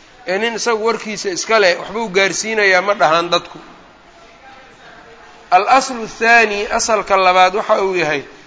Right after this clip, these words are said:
"Anna at-tabliiga ficlu al-muballigh." Gaarsiintu waa qofka wax gaarsiinaya ficilkiisa u ah.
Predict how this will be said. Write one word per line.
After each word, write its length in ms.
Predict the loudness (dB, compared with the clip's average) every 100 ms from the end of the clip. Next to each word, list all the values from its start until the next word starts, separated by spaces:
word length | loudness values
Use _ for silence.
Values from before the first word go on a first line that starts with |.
| -20 -6
"Anna 280 | -2 -2 -2
at-tabliiga 680 | -4 -6 -8 -4 -2 0 0
ficlu 360 | -2 -8 -4 -6
al-muballigh." 560 | -6 -8 -4 -2 -4 -8 -16 -20 -16 -6
Gaarsiintu 640 | -4 -4 -8 -10 -10 -4
waa 220 | -2 -2 -6 -10 -20 -20 -20 -20 -20 -20 -6
qofka 220 | -6 -2
wax 100 | -4 0
gaarsiinaya 580 | 0 0 -4 -2 -2
ficilkiisa 600 | -2 -4 -4 -6 -8 -6 -6
u 140 |
ah. 40 | -10